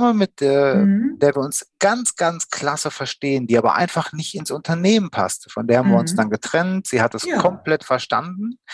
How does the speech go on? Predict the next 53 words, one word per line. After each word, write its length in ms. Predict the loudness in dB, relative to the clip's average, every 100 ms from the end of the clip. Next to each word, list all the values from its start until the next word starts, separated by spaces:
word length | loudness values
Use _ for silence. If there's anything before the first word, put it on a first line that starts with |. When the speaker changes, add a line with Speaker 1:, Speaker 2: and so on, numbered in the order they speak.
| -12 -14 -4
Speaker 1:
und, 460 | 2 2 0 -6
äh, 200 | 0 0 2
wir 100 | 0
sind 180 | -2 0
immer 220 | 0 0
noch 160 | -2 -4
im 160 | -10
sehr, 480 | -8 -4 0 2 2
sehr, 280 | 0 -2 -2
sehr, 240 | -4 -4
sehr 180 | -2 -2
engen 240 | -4 -6
Kontakt 600 | -6 -6 -6 -4 -4 -4 -8
und 160 | -10
die 80 | 0
Dame 320 | 2 4 2
hat 160 | 0 -2
gesagt, 320 | -2 -2 -2
das 60 | -6
ist 80 |
das 100 | -8
Beste, 340 | -4 -4 -4 -6
was 180 | -8 -8
ihr 60 |
passieren 440 | -12 -10 -6 -6 -4
konnte, 360 | -4 -4 -6 -4 0
weil 320 | 2 2 2
jetzt 200 | 2 2
im 60 | 0
Speaker 2:
Mhm. 40 |
Speaker 1:
Allgemeinen 720 | 2 2 0 -2 -2 -4 -8 -12 -10
gesprochen, 560 | -10 -8 -8 -8 -10 -10 -10 -10 -4
hat 160 | -2 0
sie 200 | -2 0
da 280 | 4 4 4
auch 260 | 4 2
ihr 180 | 2 2
Leben 340 | 4 2 0 -4
so 100 | -6
ein 80 |
bisschen 280 | -6 -4 -2
was 200 | 0 -2
verändert 480 | -2 -4 -2 -2 -2
und 120 | -2
macht 280 | -2 -2 0
jetzt 240 | -2 0
das, 220 | 0 2 -2
was 160 | -2
Speaker 2:
Mhm. 60 | -2
Speaker 1:
ihr 100 | -2
wirklich 320 | -2 -2 -6
Spaß 320 | -2 -4 -4
macht. 240 | -12 -20